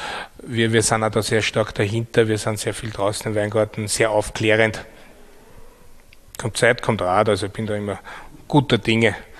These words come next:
Was viele vor zehn Jahren behauptet haben, äh, das haben sie heutzutage auch schon alles vergessen. Also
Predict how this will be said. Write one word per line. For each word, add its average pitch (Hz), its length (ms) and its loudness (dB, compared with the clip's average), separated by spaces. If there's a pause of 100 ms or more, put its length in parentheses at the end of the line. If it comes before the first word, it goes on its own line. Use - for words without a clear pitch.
(180)
Was - 100 -8
viele 139 300 4
vor 123 160 4
zehn 131 240 4
Jahren 127 160 4
behauptet 117 480 2
haben, 113 180 2 (340)
äh, 110 120 -4
das 104 160 0
haben 110 120 4
sie - 120 0
heutzutage 104 520 2
auch 101 60 4
schon 110 200 0
alles 110 120 -2
vergessen. 107 540 -6
Also 104 240 -8